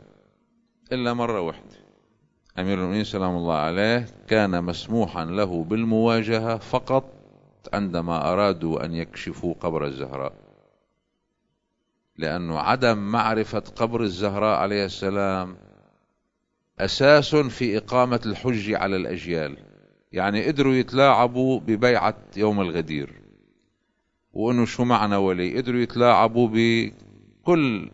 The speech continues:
أحاديث الرسول صلى الله عليه وآله وسلم والتأكيد على أن علياً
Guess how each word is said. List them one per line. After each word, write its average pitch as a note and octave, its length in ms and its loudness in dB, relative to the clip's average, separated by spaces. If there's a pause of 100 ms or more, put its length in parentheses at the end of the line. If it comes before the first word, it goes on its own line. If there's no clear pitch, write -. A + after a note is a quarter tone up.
أحاديث A#2 540 0
الرسول A#2 480 2
صلى A2 200 -4
الله A2 320 0
عليه G2 500 -4
وآله G#2 340 -2
وسلم A#2+ 480 -2
والتأكيد B2 600 0
على A#2 460 2 (720)
أن A#2 200 2
علياً A#2+ 800 2